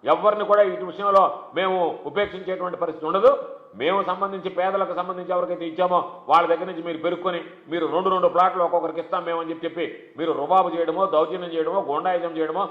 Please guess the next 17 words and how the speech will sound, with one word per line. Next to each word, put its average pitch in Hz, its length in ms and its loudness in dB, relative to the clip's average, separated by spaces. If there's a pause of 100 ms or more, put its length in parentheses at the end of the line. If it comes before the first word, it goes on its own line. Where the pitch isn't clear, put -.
(260)
రౌడీ 190 300 4
చర్యలకి 175 320 -4
మీరు 165 240 -6
పాల్పడితే 165 400 0 (340)
వాటిని 160 340 2
ఉపేక్షించడం 175 580 -6
ఉండదు. 220 180 2
ధైర్యంగా 180 560 0
ధీటుగా 170 340 -4
ఎదుర్కోగలమని 160 580 -2
చెప్పి 160 160 -12
చెప్పి 143 140 -12
ఈ 131 120 -14
సందర్భంగా 151 440 -4
తెలియజేస్తూ, 156 540 -4 (680)
ఏది 208 240 4
ఏమైనా 165 440 -2